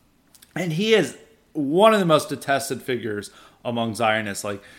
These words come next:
that is somebody you could not reference with any positivity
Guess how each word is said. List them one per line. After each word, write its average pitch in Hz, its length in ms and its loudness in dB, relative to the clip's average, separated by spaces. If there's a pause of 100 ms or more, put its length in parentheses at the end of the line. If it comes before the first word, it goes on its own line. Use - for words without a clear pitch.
(240)
that 226 200 8
is 262 120 8
somebody 202 320 6
you 160 140 4
could 143 200 -4
not 135 220 4
reference 113 640 -4 (200)
with 117 340 -6
any 117 420 -6 (200)
positivity 107 1000 -4